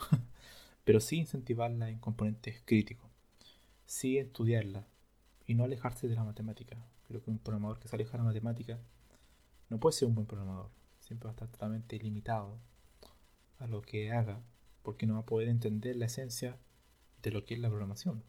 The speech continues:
que dicho sea de paso es un, es matemática, después de todo, en el aspecto teórico. Eso sería,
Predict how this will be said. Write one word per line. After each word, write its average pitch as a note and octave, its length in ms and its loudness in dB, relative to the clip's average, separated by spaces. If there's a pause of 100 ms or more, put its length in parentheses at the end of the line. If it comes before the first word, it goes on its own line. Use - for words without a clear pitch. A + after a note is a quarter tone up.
que A2 120 -12
dicho A2 220 -12
sea - 140 -8
de G#2+ 40 -8
paso A#2 320 -10
es A2+ 360 -8
un, G#2+ 340 -10
es G#2+ 120 -8
matemática, A2+ 540 -8 (1040)
después A2+ 360 0
de G#2 60 -4
todo, G2 220 -6 (500)
en G#2 180 -10
el G#2+ 80 -10
aspecto A2 420 -6
teórico. G2+ 380 -2 (2750)
Eso - 180 -6
sería, A#2+ 440 8